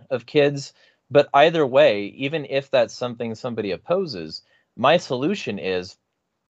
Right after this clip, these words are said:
uh, sort of fourfold. Pull your kids out of school. Um, put them in a whatever educational environment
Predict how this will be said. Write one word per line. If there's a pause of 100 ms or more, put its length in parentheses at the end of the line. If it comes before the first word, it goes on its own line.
(200)
uh,
sort
of (420)
fourfold. (300)
Pull
your
kids
out
of
school. (1080)
Um, (340)
put
them
in
a
whatever
educational
environment